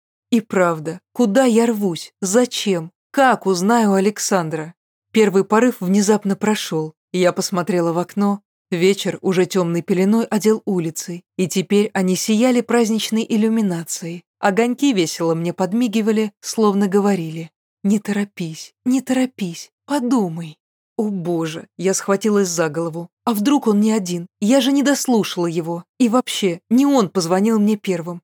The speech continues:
Это я, идиотка, навязалась". Хуже нет ситуации, когда одержимая женщина лезет в жизнь мужчины.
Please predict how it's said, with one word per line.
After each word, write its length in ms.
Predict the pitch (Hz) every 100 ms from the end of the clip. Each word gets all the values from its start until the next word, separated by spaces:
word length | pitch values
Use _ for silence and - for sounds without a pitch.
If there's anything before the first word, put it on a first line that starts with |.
| _ -
Это 200 | 262 302
я, 300 | 254 262 196
идиотка, 480 | 165 220 247 - 190
навязалась". 760 | 190 214 196 175 170 151 - _ _ _ -
Хуже 420 | - 277 247 269
нет 260 | 262 220
ситуации, 760 | - 180 160 196 208 - - 156
когда 320 | 190 185 196
одержимая 760 | - 208 226 214 190 170 160 170
женщина 640 | 185 240 247 - 156 151
лезет 440 | 185 185 214 226 175
в 40 |
жизнь 280 | 165 175 175
мужчины. 560 | 175 - - 156 160